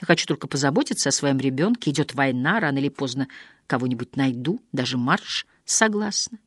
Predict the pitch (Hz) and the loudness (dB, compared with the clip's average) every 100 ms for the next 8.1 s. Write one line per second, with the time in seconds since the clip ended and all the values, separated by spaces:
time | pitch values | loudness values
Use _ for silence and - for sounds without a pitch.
0 | _ _ _ _ _ _ _ _ _ _ | _ _ _ _ _ _ _ _ _ _
1 | _ _ _ _ _ - - - 226 226 | _ _ _ _ _ -6 0 6 8 8
2 | 226 214 214 220 - 339 - - - - | 6 8 8 6 4 2 0 -20 -20 -20
3 | - - - 208 233 240 - 285 247 - | -20 -12 6 10 10 8 6 4 4 -2
4 | - - - - 208 220 233 233 330 - | -14 -20 -20 2 6 8 8 8 8 6
5 | - - 202 190 180 190 - 165 160 165 | 2 4 6 6 6 4 2 -2 0 6
6 | 175 156 156 151 165 165 156 143 151 - | 8 8 6 4 4 4 4 4 0 2
7 | 147 151 156 165 165 - - 135 127 135 | 4 4 2 4 4 4 4 2 0 -6